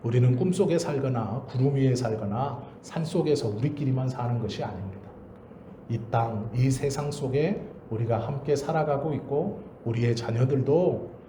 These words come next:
꿈속에 사는 아이들이 아니고 이 땅에 살아가야 하고 살아가는 자녀들이죠.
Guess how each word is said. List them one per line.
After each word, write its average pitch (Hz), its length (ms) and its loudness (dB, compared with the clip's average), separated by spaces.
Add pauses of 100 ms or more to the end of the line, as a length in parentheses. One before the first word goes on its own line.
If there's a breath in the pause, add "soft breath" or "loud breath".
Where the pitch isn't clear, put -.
(220 loud breath)
꿈속에 196 420 4
사는 160 360 0
아이들이 120 420 0
아니고 131 640 -2 (160)
이 123 100 0
땅에 135 640 -2 (400)
살아가야 160 640 2
하고 135 320 -4
살아가는 165 800 2 (240)
자녀들이죠. 110 680 -2